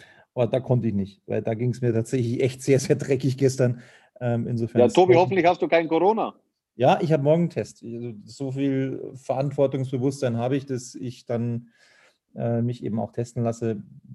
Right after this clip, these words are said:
Speaker 1: weil ich jetzt persönlich nicht davon ausgehe, dass ich das habe. Aber ja, das war schon nicht ganz spaßig gestern. Also Corona-Test
Speaker 2: Aber
Speaker 1: steht
Speaker 2: du
Speaker 1: dann
Speaker 2: musst natürlich
Speaker 1: drauf.
Speaker 2: dann gleich einen zweiten Test nach, äh,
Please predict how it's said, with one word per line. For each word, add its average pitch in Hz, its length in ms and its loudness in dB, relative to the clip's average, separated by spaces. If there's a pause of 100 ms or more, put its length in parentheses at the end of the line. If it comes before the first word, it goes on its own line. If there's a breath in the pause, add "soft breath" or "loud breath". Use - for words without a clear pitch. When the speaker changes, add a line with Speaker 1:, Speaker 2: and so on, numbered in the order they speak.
(140)
Speaker 1:
weil - 180 -4
ich 101 60 -4
jetzt 104 160 -6
persönlich 107 320 -4
nicht 151 160 2
davon 135 200 2
ausgehe, 135 340 0
dass 117 140 -2
ich 123 100 -4
das 120 160 -6
habe. 123 300 0
Aber 107 440 -2 (480)
ja, 147 380 2 (240)
das 131 180 -8
war 123 200 2
schon 123 260 -2
nicht - 280 -6
ganz 120 220 -4
spaßig - 440 -6
gestern. - 420 -10
Also 101 460 -8
Corona-Test 110 640 -6
Speaker 2:
Aber 127 180 0
Speaker 1:
steht 127 140 -10
Speaker 2:
du 147 60 4
Speaker 1:
dann 147 80 0
Speaker 2:
musst - 160 0
natürlich 160 360 0
Speaker 1:
drauf. - 80 -10
Speaker 2:
dann 156 140 -2
gleich 151 220 -2
einen 151 160 -8
zweiten 139 400 -2
Test 147 260 -6
nach, 147 280 -6 (460)
äh, 117 400 -4